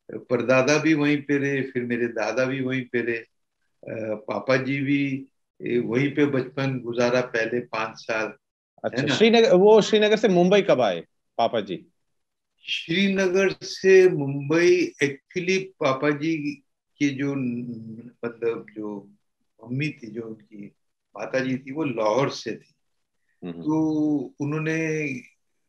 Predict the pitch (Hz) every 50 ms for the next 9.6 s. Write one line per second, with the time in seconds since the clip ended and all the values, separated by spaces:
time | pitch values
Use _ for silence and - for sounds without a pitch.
0 | _ - 135 131 131 135 131 135 - 131 127 127 - 127 135 139 135 131 135 135
1 | 131 131 135 127 127 127 139 131 - 107 101 101 107 135 147 151 151 - - 113
2 | 117 127 135 - _ _ _ _ _ _ _ _ - 127 135 139 143 143 143 151
3 | 147 147 - 143 - - 127 127 127 123 131 - - - 127 131 147 147 147 -
4 | - - _ _ _ 107 101 - 110 139 156 170 160 143 143 139 135 117 107 113
5 | 113 110 110 110 110 110 107 104 - - 113 131 - - _ _ _ _ _ _
6 | _ _ _ _ 127 117 113 110 - - _ - - - _ _ - 107 107 113
7 | 120 131 127 131 - _ - 107 110 120 - _ _ _ _ _ _ _ _ -
8 | 117 107 - - 120 - - 110 - - - - 135 131 127 120 110 98 90 92
9 | - - 95 - - _ - 107 - _ _